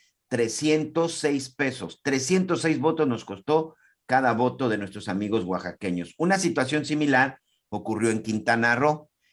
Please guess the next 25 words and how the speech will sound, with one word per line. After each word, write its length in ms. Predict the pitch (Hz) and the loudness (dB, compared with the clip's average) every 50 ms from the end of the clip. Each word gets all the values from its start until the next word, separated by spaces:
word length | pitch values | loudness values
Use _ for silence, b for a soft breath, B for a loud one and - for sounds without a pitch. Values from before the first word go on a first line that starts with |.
| _ - | _ -8
Entonces, 760 | - 110 113 107 - 135 131 123 110 - 113 92 92 - - | -4 -4 -4 -2 0 2 2 2 2 -2 -4 -6 -6 -8 -2
el 140 | - 131 127 | 0 2 4
voto 260 | 127 165 175 175 190 | 4 4 2 2 2
de 120 | 143 143 131 | 2 4 4
los 180 | 123 117 - | 2 0 -2
quintanarroenses, 920 | - 117 110 98 101 110 107 107 107 104 107 117 123 127 123 123 117 98 - | -4 -6 -6 0 0 0 2 2 0 0 0 0 2 0 0 -2 -6 -10 -10
si 80 | 107 90 | -10 -6
participaban 880 | 92 107 101 95 92 104 101 - - 90 - 135 135 135 135 127 123 | -2 -2 -2 -2 -4 -8 -8 -8 -6 -4 0 2 2 4 4 4 4
el 120 | 117 101 101 | 2 0 -2
millón 380 | 107 98 98 127 135 143 - | -2 0 2 2 2 2 2
trescientos 560 | 233 233 214 - - 131 123 123 123 123 101 | 0 -2 -2 -2 0 0 0 0 0 -2 -2
del 140 | 98 101 98 | -2 -2 -2
electorado, 800 | 95 92 90 90 - - 98 113 120 120 131 151 175 175 180 b b b b b b b | -2 -2 -2 -4 -2 -2 2 4 4 4 4 4 2 0 -2 b b b b b b b
iba 180 | 117 117 139 | -2 0 0
a 40 | 139 | 0
salir 320 | - 127 113 117 135 139 131 | 2 2 2 4 4 4 4
en 160 | 120 113 104 | 2 0 -2
ciento 500 | - - - 135 135 127 123 123 131 123 | -6 -4 -2 0 0 0 0 -2 -2 -4
noventa 520 | 117 107 101 92 92 90 90 - - 87 | -2 -2 -4 -4 -4 -6 -6 -6 -6 -6
y 100 | 85 82 | -6 -6
siete 400 | - - - 107 104 - - 98 | -8 -4 -2 -2 -2 -2 -4 -8
pesos. 480 | - - 120 117 113 - - - - _ | -6 -2 -2 -2 -2 -4 -12 -20 -20 _
Como 240 | - 98 87 87 87 | -6 -4 -4 -4 -4
solo 360 | - - 135 147 160 160 156 | -2 0 0 2 2 2 0
fueron 600 | 123 127 135 151 147 139 123 120 117 110 - - | -2 0 2 2 4 4 4 2 0 -2 -4 -10